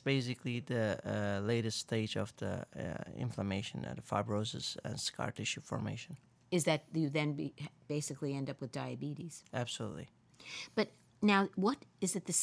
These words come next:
Speaker 2: same, are the same causes responsible for chronic pancreatitis as acute pancreatitis? In other words,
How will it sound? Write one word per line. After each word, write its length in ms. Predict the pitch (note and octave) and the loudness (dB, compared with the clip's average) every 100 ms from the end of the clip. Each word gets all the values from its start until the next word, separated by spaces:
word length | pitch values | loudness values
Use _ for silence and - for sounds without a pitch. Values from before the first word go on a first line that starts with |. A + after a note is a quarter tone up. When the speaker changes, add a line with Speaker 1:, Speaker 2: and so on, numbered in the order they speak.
| G3 | 4
Speaker 2:
same, 380 | G3+ A3 A#3 - | 4 4 2 0
are 120 | E3+ | 0
the 120 | D#3+ D3+ - | 2 2 2
same 180 | G3 G#3+ | 2 0
causes 720 | - - D#3 E3+ F3 F#3 F3+ | -2 -2 0 0 0 -2 -2
responsible 640 | F3+ - D#3 D#3 E3 E3 D3+ | -4 -4 -2 -2 -2 -2 -2
for 140 | C#3 | -4
chronic 420 | - - C#3+ F3 - | -6 -4 -2 -4 -4
pancreatitis 840 | F3 E3+ E3+ E3 E3 D#3 E3 E3 - | -6 -4 -4 -4 -2 -2 -2 -4 -2
as 240 | C#3 C#3+ | -2 -2
acute 400 | C3+ - D#3 F3 - | -4 -6 -4 -4 -6
pancreatitis? 840 | F3+ F3 F3+ F3+ F#3+ F#3 G3 - - - - | -10 -8 -8 -8 -8 -8 -8 -12 -16 -20 -2
In 60 | G3 | 2
other 160 | F#3+ | 6
words, 320 | F3 E3+ E3 | 6 6 4